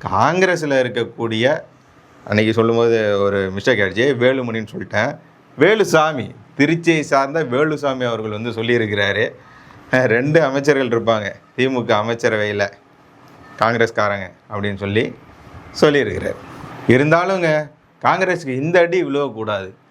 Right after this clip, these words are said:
ஏன் அப்படின்னா காங்கிரஸுக்கு அடி மேல அடி விழுந்துக்கிட்டே இருக்கு.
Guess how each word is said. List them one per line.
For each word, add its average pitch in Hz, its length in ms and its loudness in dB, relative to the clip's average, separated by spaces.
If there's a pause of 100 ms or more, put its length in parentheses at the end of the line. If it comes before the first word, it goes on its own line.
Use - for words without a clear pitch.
(240)
ஏன் 151 140 4
அப்படின்னா 156 340 0 (160)
காங்கிரஸுக்கு 170 460 0
அடி 156 120 -2
மேல 170 220 0
அடி 151 200 -2
விழுந்துக்கிட்டே 139 460 -2
இருக்கு. 101 360 -4